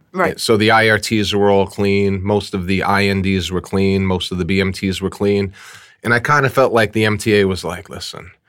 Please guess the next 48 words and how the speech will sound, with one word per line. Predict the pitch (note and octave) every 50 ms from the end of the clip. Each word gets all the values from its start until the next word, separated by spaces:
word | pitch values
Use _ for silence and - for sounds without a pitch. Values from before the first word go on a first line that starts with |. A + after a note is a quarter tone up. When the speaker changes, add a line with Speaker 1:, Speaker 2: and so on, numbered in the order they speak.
| _ _ _ _ _ -
Speaker 2:
we'll | G2 G2+ G2+
let | G#2 G2+ -
you | G#2+ G2+
guys | G#2 G2+ G2 F2+ G2
write | G2 G2 F#2
on | F#2+ F2+
the | F2+ E2+
J | D#2+ F#2+ G2 G#2 A2+
line," | A#2 A#2+ B2 B2+ C3+ D3 D#3+ E3+ D#3 - _ _ _ -
and | - F#2+
everyone | G2 F#2+ G2+ G2 G2 G2+ G2 F#2+
was | F#2 F#2
going | - G2+ F#2 F2+
to | F2
one | F2 F2+ G2 F#2+
twenty-first | - - G2 F#2 F2+ E2+ - G2+ G2 F#2+ - - -
in | D#2+ D#2
Queens, | - - A#2 B2 B2+ B2+ B2+ B2+ B2 - - - - - - _ _ -
"or | - G2+
we'll | G2 G#2+
let | G#2 A2 -
you | G2 G2+
guys | G2+ G2+ F#2+ - G2+
write | G2 G2 G2
on | F#2+ F#2
the | F#2 E2+
B | D#2 F#2 F2+ F2+
line," | E2+ E2 E2 E2 D#2+ E2 D#2+ - - -
and | G2 G2+
everyone | F#2 G2 G2 F#2+ F#2+ F#2 F2+
was | F2+ E2+ - - - _ _ -
bombing, | F#2+ F#2+ F#2+ F2+ F2+ F2+ F2
uh, | E2+ E2
Tishman | D#2+ - - B2+ B2 - - E2+ D#2+ E2 E2+ D#2
right | - F#2 F#2 -
by | - F2+
Central | E2 - F#2 F2+ - - E2
Park. | - A2 G#2 G2+ F#2 F2 - - _ _ - - - - - - - _ - _ -
But | C3+ A2+
there | D#3 D3+ D#3
were | D#3+ E3
only | D#3+ E3 E3 D3 B2+
two | - - - D#3
lines | C#3 C3+ B2+ B2 A2+ G#2+ F2 G2+
running, | G#2+ G#2 F2+ D2 - - - _ _ _ _ _ _ -
and | C3 C3
it | C3 B2+
just, | - D3 C#3+ - -